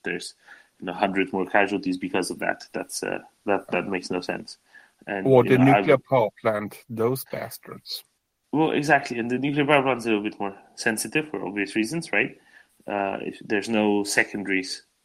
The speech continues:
Speaker 1: uh, in a, in the theater. Let's put it that way. Uh, I mean, there are. There's the ones that the Russians are putting in there now, but there aren't inherently any secondaries in there. I know, Kev, what do you reckon?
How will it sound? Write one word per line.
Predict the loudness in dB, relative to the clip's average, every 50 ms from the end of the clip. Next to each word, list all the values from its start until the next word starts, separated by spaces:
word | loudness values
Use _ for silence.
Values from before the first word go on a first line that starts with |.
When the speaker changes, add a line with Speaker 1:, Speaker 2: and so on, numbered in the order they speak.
| -14 -8 -8
Speaker 1:
uh, | -8 -8 -6 -6
in | -6 -6 -4 -6
a, | -8 -10 -10 -12 -12
in | -8 -8
the | -8 -8
theater. | -4 -2 -2 -2 0 -2 -4 -6 -6 -6 -10 _ _ -10
Let's | -10 -10 -8
put | _ -4 -4
it | -4 -4
that | -4 -6 -6 -6
way. | -6 -6 -8 -10 _ _ _ _ -20 -20 -20 _ _ _ _ _ _ -20 -18
Uh, | -16 -14 -12 -4 -2
I | 0
mean, | 2 2 4 6
there | 6 8 8
are. | 6 4 2 0 -2
There's | -2 -2 -2 -2
the | -2 -2
ones | -2 -2 -4 -6 -10 -10
that | -12 -10 -10 -10
the | -10 -10 -12 _ _ _ _ _ _ _ _ _ -4
Russians | -4 -4 -4 -4 -4 -4 -4
are | -2
putting | -2 0 0 0 -2
in | -4 -4
there | -4 -2 -2
now, | 0 0 0 -2 -4 -6 _ _ _ _ -8
but | -6 -6 -6 -8 -14 -20 -20 _ _ _ _ _ _ _
there | -2 0 0
aren't | 0 0 -2 -4
inherently | -4 -2 2 4 4 4 4 2 0 -4 -6 -6 -6 -8 -10
any | -12 -12 -12 -14 -16 _
secondaries | -10 -8 -8 -8 -8 -10 -12 -10 -10 -8 -10
in | -10 -10 -10
there. | -10 -10 -12 _ _ _ -20 -20 -20 -20 -20 -20 _ _ _
I | -6 -4
know, | -4 -4
Kev, | 0 2 2 2 4 2
what | 0 0 2
do | 2 2
you | 2
reckon? | 2 0 -4